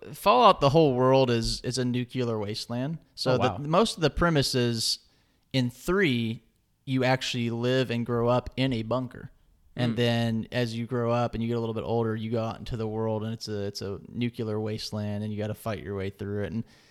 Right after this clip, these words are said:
Speaker 1: it, three is good. New Vegas is actually like Las Vegas in a nuclear
Speaker 3: Mm.
Speaker 1: setting. And so
Speaker 3: Awesome.
Speaker 1: it's like, it's like a rebuilt nuclear post-pandemic world,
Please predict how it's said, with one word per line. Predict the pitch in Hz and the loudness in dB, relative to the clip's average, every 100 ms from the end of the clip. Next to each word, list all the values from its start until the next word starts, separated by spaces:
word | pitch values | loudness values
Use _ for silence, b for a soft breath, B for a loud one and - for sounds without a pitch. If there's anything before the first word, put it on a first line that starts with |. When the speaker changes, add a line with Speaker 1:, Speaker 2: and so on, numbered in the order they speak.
| b b _ | b b _
Speaker 1:
it, | - 139 - - | -2 -2 -4 -12
three | - 180 185 208 | -2 2 4 6
is | 165 | 6
good. | 131 131 143 | 6 6 6
New | 147 143 | 4 2
Vegas | 123 123 139 160 156 - | 2 0 2 0 0 -2
is | 117 | -4
actually | 98 127 - - 127 117 | 0 0 0 -2 -2 -2
like | 117 113 | -2 -4
Las | 117 113 117 | -2 -2 -2
Vegas | 107 113 117 120 120 | -6 -6 -2 -2 -2
in | 110 | -4
a | 113 | -4
nuclear | 110 113 110 120 117 104 | -2 -2 -4 -4 -2 -2
Speaker 3:
Mm. | |
Speaker 1:
setting. | 117 104 104 131 156 - _ - 101 | -6 -6 -6 -6 -8 -14 _ -18 -6
And | 127 | -4
so | 123 | 4
Speaker 3:
Awesome. | 135 | 4
Speaker 1:
it's | 127 | 6
like, | 135 | 2
it's | 123 139 | 2 0
like | 135 | 2
a | 123 | 2
rebuilt | 120 135 143 120 123 123 127 | 2 0 0 0 0 0 0
nuclear | 123 127 127 123 120 113 | 2 2 0 -2 -2 -2
post-pandemic | 113 - 120 - - 117 110 117 117 113 - | -2 0 0 -4 -6 -6 -4 -2 -2 -4 -8
world, | 110 110 113 117 120 | -6 -4 -2 -2 -4